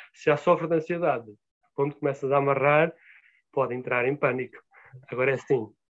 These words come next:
que é a partir daí que ela vai curar a ansiedade. Também é essa, é verdade.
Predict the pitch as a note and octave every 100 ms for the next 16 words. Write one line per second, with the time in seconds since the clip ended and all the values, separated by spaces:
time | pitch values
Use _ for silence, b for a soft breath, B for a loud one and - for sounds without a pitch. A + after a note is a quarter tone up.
0 | _ - C#3+ E3 E3 - D3+ D#3 C#3 C#3
1 | E3 - C#3 C3 C3+ B2+ C3 B2+ C3 B2+
2 | - B2 C#3 - _ _ _ A2+ G2+ G2+
3 | G#2 G#2+ G#2 A2 A#2 A2+ A2